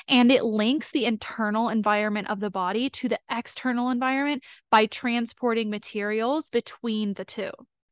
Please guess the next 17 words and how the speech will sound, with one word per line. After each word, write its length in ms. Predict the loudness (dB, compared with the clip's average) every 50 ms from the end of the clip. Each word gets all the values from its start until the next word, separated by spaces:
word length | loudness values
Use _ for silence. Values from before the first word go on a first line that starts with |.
| _ _ _ _ 4
Now, 140 | 6 6 6
blood 380 | 4 4 6 6 8 8 8
is 160 | 6 4 4 4
also 340 | 4 4 4 4 2 2 2
broken 440 | 2 2 2 2 2 0 -2 0 0
up 160 | 0 -2 -2 -4
into 320 | -4 -4 -4 -2 -4 -4 -2
different 360 | -2 -4 -4 -6 -8 -8 -10
parts, 480 | -10 -2 0 0 0 0 -2 -6 -6 -2
and 300 | 0 0 0 0 0 2
one 180 | 2 2 2
of 140 | 2 0 0
those 220 | 0 -2 -2 -6
parts, 360 | -10 -10 -8 -8 -8 -8 -8 -8
the 120 | -8 -6
liquid 480 | -4 -2 -2 -2 0 0 -2 -2 -2 -2
component, 640 | -4 -4 -4 -4 -6 -6 -4 -2 -4 -4 -6 -10